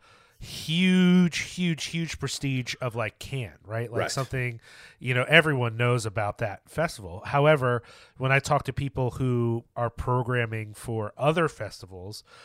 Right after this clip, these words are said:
Speaker 1: Berlin is one of the bellwethers that people look at, that
Speaker 2: Yeah.
Speaker 1: they care about, that they wanna know, how did it do at Berlin? What did people think there? And so to me, it seems important for that re-, reason. However, um, I can't particularly read this list 'cause it's too small,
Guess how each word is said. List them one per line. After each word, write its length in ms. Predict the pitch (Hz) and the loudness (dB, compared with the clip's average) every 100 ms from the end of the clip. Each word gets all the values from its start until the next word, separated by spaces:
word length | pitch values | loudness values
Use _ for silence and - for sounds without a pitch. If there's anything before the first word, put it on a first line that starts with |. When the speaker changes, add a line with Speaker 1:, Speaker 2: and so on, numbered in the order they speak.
| - _ | -20 _
Speaker 1:
Berlin 340 | 143 165 170 | 2 4 2
is 140 | 165 143 | 0 0
one 140 | 156 | 0
of 120 | 156 | 0
the 180 | 147 143 127 _ - | 0 -2 -4 _ 2
bellwethers 680 | 143 165 165 151 151 151 156 | 4 6 4 4 2 0 -2
that 80 | |
people 240 | 147 156 180 | -4 -6 -6
look 160 | 277 | -8
at, 120 | - _ _ _ | -12 _ _ _
that 120 | 131 | 4
Speaker 2:
Yeah. 140 | 175 | 4
Speaker 1:
they 40 | - | 4
care 220 | - 180 | 0 -2
about, 220 | 113 92 | -2 -8
that 120 | 113 | -8
they 120 | 107 117 | -4 -2
wanna 280 | 123 120 | 0 -2
know, 400 | 120 120 123 113 - - - | 0 2 2 2 -4 -14 -18
how 180 | - 139 | -2 0
did 140 | 131 | 2
it 100 | 123 | -2
do 160 | 120 123 | 0 -2
at 100 | 117 | 0
Berlin? 540 | 117 117 165 156 143 | -4 -2 0 0 0
What 80 | 127 | -2
did 120 | 120 110 | -4 -6
people 220 | 107 110 | -8 -8
think 240 | 117 104 | -8 -4
there? 340 | 127 123 120 113 - - - | 2 2 2 -2 -10 -16 0
And 140 | 131 | 2
so 160 | - 135 | 4 2
to 140 | - | 2
me, 240 | 139 170 156 | -2 -2 -2
it 200 | 151 - | -4 -4
seems 340 | - 208 180 | -4 -4 -4
important 520 | 151 123 - 175 143 | -6 -2 2 2 0
for 80 | - | -2
that 240 | 139 160 135 | 2 2 2
re-, 240 | 123 123 - | -2 -2 -6
reason. 520 | 131 214 175 101 98 - - - | -6 -4 -2 -6 -8 -14 -20 0
However, 560 | 156 165 175 151 143 - | 6 8 8 6 4 0
um, 360 | 120 120 117 113 | 0 0 0 -4
I 80 | 120 | -10
can't 300 | 120 175 147 | -6 -6 -6
particularly 320 | - 135 123 113 | -6 -6 -4 -2
read 200 | 110 92 | -4 0
this 240 | 139 - | 0 0
list 200 | 107 107 | -4 -4
'cause 120 | - 101 | -6 -6
it's 260 | 98 - | -8 -12
too 200 | - 120 | -6 -4
small, 520 | - 110 117 92 92 | -4 -4 -4 -4 -8